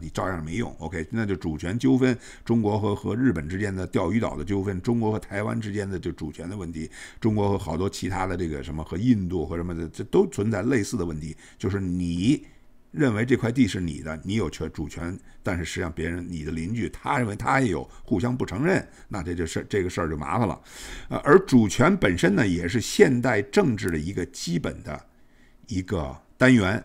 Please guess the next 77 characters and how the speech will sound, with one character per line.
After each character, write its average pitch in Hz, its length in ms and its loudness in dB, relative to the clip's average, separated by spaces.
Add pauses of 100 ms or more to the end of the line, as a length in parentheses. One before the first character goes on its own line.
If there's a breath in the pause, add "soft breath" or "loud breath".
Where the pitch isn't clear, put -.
所 - 180 0
谓 101 80 4
现 156 160 6
代 139 300 6
就-， 117 100 0 (160)
单 127 160 2
元， 120 140 2
就 117 80 2
是 92 60 2
说 101 140 0 (240 loud breath)
现 180 360 4
代 127 160 2
政 127 300 2
治， 85 160 -2
所 85 220 -2
谓 110 140 4
的 98 140 0
任 143 340 2
何 107 100 -2
一 110 100 2
个 107 100 -2
主 87 240 -4
权 92 180 -4
国 98 100 -2
家， 101 140 -2
它 98 100 -4
一 104 120 -2
定 120 100 0
有 78 60 -4
一 71 60 -8
个 90 100 -4
政 104 180 -2
治 82 80 -6
团 82 240 -6
体 73 180 -8 (200)
对 98 160 -2
这 87 80 -4
个 82 120 -6
国 - 380 -10
家 87 160 -4
有 76 140 -6
一 80 80 -6
个 80 180 -10 (280 loud breath)
管 92 200 -4
理 95 120 -2
权、 85 260 -8
统 80 180 -6
治 82 80 -4
权。 80 260 -6 (280 loud breath)
那 113 100 0
这 123 160 2
样 143 100 4
一 120 60 2
个 120 100 2
团 117 280 -2
体， 87 200 -6 (200 soft breath)
它 - 140 -4
一 95 160 -2
定 120 140 2
是 92 120 -4
一 87 100 0
个 92 100 -2
单 127 380 2
一 135 240 4
的， 95 180 4 (300 loud breath)
是 - 160 -6
一 90 120 0
个 90 140 -2
联 85 320 2
合 139 140 2
在 123 140 2
一 127 140 4
起 71 260 -8
的， 67 220 -12
同 - 260 2
时 98 160 -2
呢， 92 100 -4